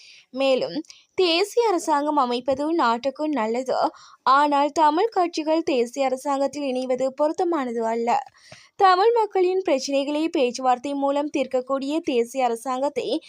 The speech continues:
தமிழ் கட்சிகள் ஒன்றிணைக்க வேண்டும் என்பதை நான் ஒப்புக்கொள்கிறேன். அத்தோடு, இப்போது தேர்தல் நடைபெற்றால் எந்த வேட்பாளரும் ஐம்பது சதவீத வாக்குகளை பெற முடியாது. பொருளாதார நெருக்கடிக்கு பிறகு நிலையான ஆட்சி அமைய வேண்டும். ஆனால் தற்பொழுது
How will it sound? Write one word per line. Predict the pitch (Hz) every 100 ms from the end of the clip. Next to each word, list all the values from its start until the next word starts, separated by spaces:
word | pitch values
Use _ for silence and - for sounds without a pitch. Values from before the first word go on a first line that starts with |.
| - - -
தமிழ் | 403 381 480
கட்சிகள் | 480 370 320 294 320
ஒன்றிணைக்க | 294 247 262 262 254 294
வேண்டும் | 254 240 247 262
என்பதை | 254 269 277
நான் | 247 254
ஒப்புக்கொள்கிறேன். | 247 269 339 330 233 226 240 247 - _ _ _ - _
அத்தோடு, | 302 311 302 453 466 427
இப்போது | 370 - 302 302 339
தேர்தல் | 359 240 262 277
நடைபெற்றால் | 247 247 269 262 277 302
எந்த | 277 247 247
வேட்பாளரும் | 247 233 - 254 269 247 269 - - - _ 302
ஐம்பது | 311 330 494 466
சதவீத | 370 277 262 277 302
வாக்குகளை | 262 240 240 269 285 262
பெற | 262 294
முடியாது. | 285 247 233 226 233 - - _ _ _ -
பொருளாதார | 359 359 392 466 440 415
நெருக்கடிக்கு | 392 294 277 294 277 311
பிறகு | 302 285 285 320
நிலையான | 330 262 254 269 269
ஆட்சி | 254 254 - 262
அமைய | 262 277 254
வேண்டும். | 240 233 262 - _ - - - 262
ஆனால் | 294 330 453 440 427
தற்பொழுது | 311 247 285 285